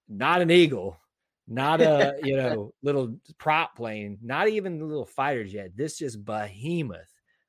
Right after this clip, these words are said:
Speaker 1: of
Speaker 2: Oh,
Speaker 1: a
Speaker 2: yeah.
Speaker 1: monstrosity just starts coming. I'm like, "That, that's coming kinda, that's real low.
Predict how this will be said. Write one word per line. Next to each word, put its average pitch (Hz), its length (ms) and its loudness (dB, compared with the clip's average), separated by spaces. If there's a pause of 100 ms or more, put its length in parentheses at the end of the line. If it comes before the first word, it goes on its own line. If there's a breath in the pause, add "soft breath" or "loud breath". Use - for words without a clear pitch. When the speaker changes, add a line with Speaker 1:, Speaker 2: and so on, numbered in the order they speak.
(140)
Speaker 1:
of 120 100 -2
Speaker 2:
Oh, 123 100 2
Speaker 1:
a 123 40 0
Speaker 2:
yeah. 98 140 -2
Speaker 1:
monstrosity 135 960 -2
just 107 200 -10
starts 107 240 -8
coming. 175 240 -10
I'm 196 80 -8
like, 113 220 -6 (1400)
"That, - 220 -6 (880)
that's - 160 -6
coming 392 300 -6
kinda, 107 400 -2 (680)
that's 131 260 -10
real 107 180 -2
low. 90 380 -8